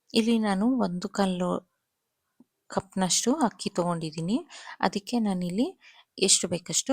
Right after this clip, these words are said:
ಡಬಲ್ ಕ್ವಾಂಟಿಟಿ ನೀರನ್ನ ಸೇರಿಸ್ಕೊಳ್ತಾ ಇದ್ದೀನಿ. ಒಂದು ಕಾಲು ಕಪ್ಪಿಗೆ ನಾನಿಲ್ಲಿ ಎರಡೂವರೆ ಕಪ್‌ನಷ್ಟು ನೀರನ್ನ ಸೇರಿಸಿದ್ದೀನಿ.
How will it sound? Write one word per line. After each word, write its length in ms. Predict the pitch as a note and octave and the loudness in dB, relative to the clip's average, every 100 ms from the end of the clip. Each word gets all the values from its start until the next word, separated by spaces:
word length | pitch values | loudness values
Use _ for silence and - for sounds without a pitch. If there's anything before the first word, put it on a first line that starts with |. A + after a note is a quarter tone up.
| D4 | 0
ಡಬಲ್ 280 | G3 F#3 E3 | 0 -2 -4
ಕ್ವಾಂಟಿಟಿ 500 | - E3+ E3 E3 A#3+ | -4 -4 -4 -2 4
ನೀರನ್ನ 460 | B3+ F#3+ E3+ E3+ F3 | 4 4 0 -4 -4
ಸೇರಿಸ್ಕೊಳ್ತಾ 760 | - E3+ E3+ - - D#3+ - E3 | -2 -2 -2 -2 -2 -4 -4 -8
ಇದ್ದೀನಿ. 320 | E3 E3 G3 D#4 - _ _ _ _ _ _ - G3+ | -8 -2 0 0 -4 _ _ _ _ _ _ -6 0
ಒಂದು 200 | G3 G3 | 0 2
ಕಾಲು 240 | F#3 F3 | 0 -2
ಕಪ್ಪಿಗೆ 400 | F3+ - F3+ F#3 | -6 -4 -4 -2
ನಾನಿಲ್ಲಿ 500 | F3+ F3 E3+ F3 A3 D#4+ - - _ - | -4 -4 -4 -2 -2 -2 -6 -20 _ 0
ಎರಡೂವರೆ 420 | F3+ F#3 F3 E3+ | 4 4 4 0
ಕಪ್‌ನಷ್ಟು 560 | - - - D#3+ - B3+ | -8 -12 -6 -6 0 2
ನೀರನ್ನ 420 | A3+ F3+ E3+ E3 | 2 2 -2 -6
ಸೇರಿಸಿದ್ದೀನಿ. 760 | - E3+ D#3+ - D#3+ E3 E3 | -4 -4 -4 -6 -6 -4 0